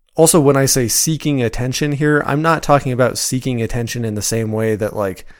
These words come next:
if we're talking about bad behavior in human teenagers might be attention seeking,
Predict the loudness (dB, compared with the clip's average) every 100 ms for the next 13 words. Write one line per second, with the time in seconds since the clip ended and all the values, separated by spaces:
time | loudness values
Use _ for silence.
0 | -20 _ _ _ _ _ _ _ _ _
1 | -8 -4 -2 -2 -2 -4 -2 -2 -2 -4
2 | -4 -2 -4 -4 -6 -8 -6 -4 -4 -6
3 | -6 -4 -2 0 0 0 -2 -6 _ -4
4 | -4 -2 -2 -2 -6 -10 -6 -2 -4 -2
5 | -4 -2 -2 -2 -4